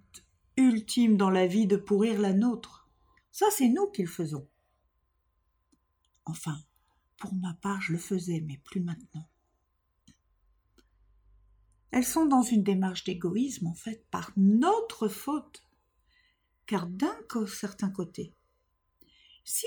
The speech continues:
l'on observe la situation, c'est bel et bien nous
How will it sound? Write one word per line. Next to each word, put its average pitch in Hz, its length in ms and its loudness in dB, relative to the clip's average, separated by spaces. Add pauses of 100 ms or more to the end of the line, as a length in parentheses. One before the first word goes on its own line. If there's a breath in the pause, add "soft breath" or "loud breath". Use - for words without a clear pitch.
(120)
l'on 277 160 4
observe 202 580 -2
la 180 140 -2 (800)
situation, 196 1000 -8 (880)
c'est - 220 -2
bel 302 300 2
et 262 60 4
bien 233 340 4
nous 269 440 4